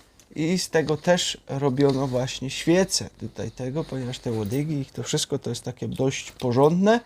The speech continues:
to też było używane do świec. E, co do oświetlenia dalej, ponieważ w razie czego, jak mnie pytacie, co jak wyłączą prąd. Jak wyłączą prąd, to mamy różne opcje oświetlenia. Przede wszystkim można mieć na przykład taką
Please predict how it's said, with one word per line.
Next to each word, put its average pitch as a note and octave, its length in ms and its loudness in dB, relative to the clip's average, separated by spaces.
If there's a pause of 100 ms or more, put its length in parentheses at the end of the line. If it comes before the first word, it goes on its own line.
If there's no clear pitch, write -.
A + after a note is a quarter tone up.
(260)
to C3+ 120 -6
też G3 240 0
było F3 360 2
używane D3+ 560 2
do C#3 140 -2
świec. - 540 -2 (600)
E, A#2+ 380 -4 (1200)
co A3+ 140 10
do A#3 120 12
oświetlenia A3+ 680 6
dalej, E3 420 4 (260)
ponieważ D#3+ 420 0
w C#3+ 80 -6
razie D#3 340 2
czego, D#3+ 280 2
jak C#3+ 180 4
mnie D3+ 160 -2
pytacie, D3+ 480 2
co D3+ 180 2
jak C#3+ 220 4
wyłączą C#3 520 0
prąd. A#2+ 360 4
Jak C3 200 -4
wyłączą E3+ 480 0
prąd, E3 340 -2
to G3 100 -4
mamy G3 280 2
różne F#3 360 4
opcje F3 440 0
oświetlenia. - 720 -6
Przede D#3+ 260 2
wszystkim E3+ 480 -2
można D3 320 -2
mieć D3 260 -4
na D#3 100 -4
przykład - 520 -6
taką C#3 380 -2